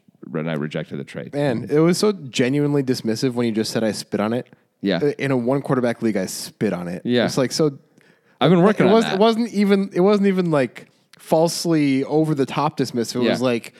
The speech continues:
Speaker 1: Legit.
Speaker 2: you're actually feeling the
Speaker 1: Yeah, yeah.
Speaker 2: dismissive nature of the comment.
Speaker 1: Oh, I really, I was really like, "I think people are, I hate them." <laughs>
Speaker 2: <laughs> I think people are, I hate them.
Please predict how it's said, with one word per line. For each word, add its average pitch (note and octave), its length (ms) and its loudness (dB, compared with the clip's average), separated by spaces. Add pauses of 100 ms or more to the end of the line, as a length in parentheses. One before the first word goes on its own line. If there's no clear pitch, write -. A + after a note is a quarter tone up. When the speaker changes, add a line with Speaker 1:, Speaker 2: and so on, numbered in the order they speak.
(120)
Speaker 1:
Legit. A2 260 -2
Speaker 2:
you're - 120 4
actually D3 680 2
feeling D3+ 380 0
the C3+ 80 0
Speaker 1:
Yeah, A#2 180 4
yeah. G2 100 2
Speaker 2:
dismissive C3+ 260 -2
nature B2+ 320 -2
of G#2+ 120 -2
the G2+ 60 -6
comment. B2 300 -2
Speaker 1:
Oh, E3 100 4
I D3 160 2
really, A#2 640 2
I G#2 200 0
was G2+ 220 0
really D2+ 300 0
like, D2+ 220 -6
"I G2+ 100 -2
think G2 160 -4
people E2 240 -6
are, G1+ 120 -8 (180)
I E2+ 160 -6
hate E2 180 -8
them." - 240 -16
<laughs> - 100 -20
Speaker 2:
<laughs> - 0 -
I A3 800 2
think G3+ 220 0
people F#3 320 0
are, D3 260 2
I D#3 180 0
hate C#3 280 0
them. D#3 240 0